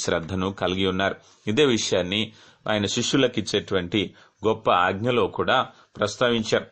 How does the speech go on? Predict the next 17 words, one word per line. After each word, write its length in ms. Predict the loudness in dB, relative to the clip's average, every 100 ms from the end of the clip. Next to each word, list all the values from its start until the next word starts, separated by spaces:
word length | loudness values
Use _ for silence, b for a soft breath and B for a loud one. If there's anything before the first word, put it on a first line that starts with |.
| -6
మత్తయి 300 | -2 0 0
సువార్త 480 | 2 2 2 2
ఇరవై 360 | 2 4 4 2
ఎనిమిదవ 340 | 2 2 4
అధ్యాయము 800 | 4 2 0 2 2 2 2 0 B B B
ఇరవై 180 | 4 6
వచనాన్ని 480 | 4 2 -2 -2 -2
మనం 240 | -4 -4 -2
చూసినట్లయితే, 800 | -2 0 -2 -4 -6 -4 0 -2 -2 B B -4
మత్తయి 280 | -2 0 0
సువార్త 400 | 2 2 0 0
ఇరవై 340 | 0 2 2 2
ఎనిమిదవ 340 | 2 2 2
అధ్యాయం 500 | 0 -2 -2 0 0
ఇరవై 220 | 0 2
వచనాన్ని 460 | 2 0 -2 -2 -2
మనం 240 | -2 -4